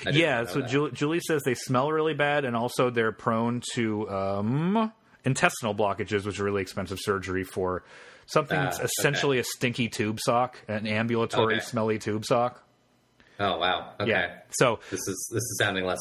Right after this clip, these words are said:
Speaker 1: appealing.
Speaker 2: Yeah, yeah. But, I mean,
Speaker 1: Okay.
Speaker 2: it's, so the least weasel is really cute. And
Speaker 1: Okay.
Speaker 2: they live, uh, in Michigan, among many other places. They're actually
Speaker 1: Okay.
Speaker 2: Europe, uh, North America, they're all over the place. And
Speaker 1: Mm-hmm.
Speaker 2: they're small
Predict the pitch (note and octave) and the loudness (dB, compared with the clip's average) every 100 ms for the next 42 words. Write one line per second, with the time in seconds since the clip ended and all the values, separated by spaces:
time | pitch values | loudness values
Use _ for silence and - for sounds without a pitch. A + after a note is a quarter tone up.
0 | - G2 F2+ F#2 - - D#3 A2+ G2+ - | -2 0 0 -2 -6 -2 0 0 -4 -4
1 | D#3+ E3+ F3+ E3+ E3 D3+ C#3+ F3 D#3 F#3 | -2 0 0 0 -2 -4 -2 0 2 0
2 | G3 F3 D3 C3+ A#2 A2+ G2+ A2 G2+ - | 2 0 0 0 0 0 0 -2 -2 -6
3 | - - B2+ B2 A#2+ A#2+ A2 B2+ C3 D#3 | -20 -6 2 2 4 0 0 2 2 4
4 | D3+ D3+ C#3 - C3+ B2+ D#3 - - F3+ | 2 2 -4 -2 0 0 -8 -10 -4 0
5 | G3+ G#3+ A#3 F#3+ F3 D3+ D3 C#3+ D#3 C#3+ | 2 2 0 0 2 4 4 4 2 2
6 | C#3 A#2+ A2 G#2 - E2+ - F#2 - A2 | 0 2 0 0 -2 -6 -6 -10 -2 0
7 | A#2+ - B2+ A2+ A#2 F#2 F#2+ A2+ B2 C#3 | 0 0 2 2 2 -2 -2 0 4 4
8 | C3+ C3 - A2+ G#2+ A#2 A#2+ A#2 A2 G#2+ | 2 -2 -2 0 2 2 0 0 0 0
9 | - G#2 G#2 G#2 G#2 G2 F#2+ F#2+ G2+ F#2+ | 2 2 2 2 2 0 -4 -4 -2 -2
10 | - - - - - - A#2+ A#2 A#2 C3+ | -4 -12 -20 -20 -20 -2 0 0 -2 -8
11 | C3 - C3 C3+ - D#3+ E3+ F#3+ G3+ G#3 | -12 0 2 2 0 2 4 4 0 -4